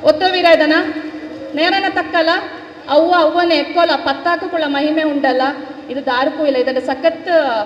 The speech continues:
actually ಇದನ್ನ ಅರ್ಥ ಮಾಡಿ ಅಂತ ಇದನ್ನ ವ್ಯಾಲ್ಯೂ ತುಂಬ ಉಂಡು. ಇದು ನಂಗೆ ಚಾವಣಕ್ಕೆ ಕಟ್ಟುವಂಥದ್ದು ಇದು ದಾರ್ಕು ಉತ್ತೋ ಕೈಲ ನಂಗೆ ಅಂಚೆ ನಂಗಡ ಅವ್ವ ತಂದ ಪತ್ತನೆ ಹಕ್ಕಿದ್ದು ನಂಗಕ್ಕೆ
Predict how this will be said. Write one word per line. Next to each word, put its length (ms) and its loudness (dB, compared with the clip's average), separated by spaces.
actually 300 -4
ಇದನ್ನ 200 -2
ಅರ್ಥ 240 -4
ಮಾಡಿ 300 2
ಅಂತ 180 2
ಇದನ್ನ 260 0
ವ್ಯಾಲ್ಯೂ 360 -2
ತುಂಬ 320 -2
ಉಂಡು. 640 0
ಇದು 100 2
ನಂಗೆ 340 -2
ಚಾವಣಕ್ಕೆ 680 0
ಕಟ್ಟುವಂಥದ್ದು 760 0
ಇದು 200 -2
ದಾರ್ಕು 360 -2
ಉತ್ತೋ 260 -2
ಕೈಲ 280 -4
ನಂಗೆ 200 -4
ಅಂಚೆ 200 -2
ನಂಗಡ 220 -4
ಅವ್ವ 240 0
ತಂದ 260 -4
ಪತ್ತನೆ 460 -4
ಹಕ್ಕಿದ್ದು 460 -6
ನಂಗಕ್ಕೆ 440 -4